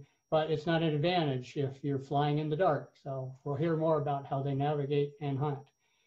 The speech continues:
Bats will attack you. Um, the only bat that might come in contact, none in North America, are vampire bats.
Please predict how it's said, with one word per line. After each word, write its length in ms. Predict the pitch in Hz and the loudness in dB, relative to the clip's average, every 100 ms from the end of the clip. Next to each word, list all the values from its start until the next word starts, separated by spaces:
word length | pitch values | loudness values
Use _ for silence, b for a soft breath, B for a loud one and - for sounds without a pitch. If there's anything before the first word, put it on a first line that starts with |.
| _ _ _ - | _ _ _ -2
Bats 260 | 151 160 - | 0 0 0
will 120 | 160 | 0
attack 380 | 156 170 175 175 | 2 0 0 0
you. 360 | 190 190 190 - _ _ _ - | 2 2 0 -4 _ _ _ -6
Um, 580 | 151 156 156 156 151 147 147 | 0 2 2 0 -2 -4 -4
the 140 | 156 | -2
only 260 | 180 196 196 | -2 0 -2
bat 440 | 160 185 185 180 | 2 2 2 -2
that 160 | 143 147 | -4 -2
might 300 | 156 185 - | -2 -2 -4
come 140 | 185 | -4
in 80 | 180 | -2
contact, 500 | 175 175 180 170 170 | -4 -4 -2 -4 -2
none 220 | 147 160 | 0 2
in 100 | 175 | 2
North 220 | 170 175 | 0 0
America, 600 | 170 160 170 - 165 170 - | -2 -2 -2 -4 -6 -8 -8
are 220 | 147 143 131 | -4 -2 0
vampire 520 | 143 160 160 170 170 | -2 -2 -2 -2 -2
bats. 480 | 160 170 175 - | -4 -4 -6 -10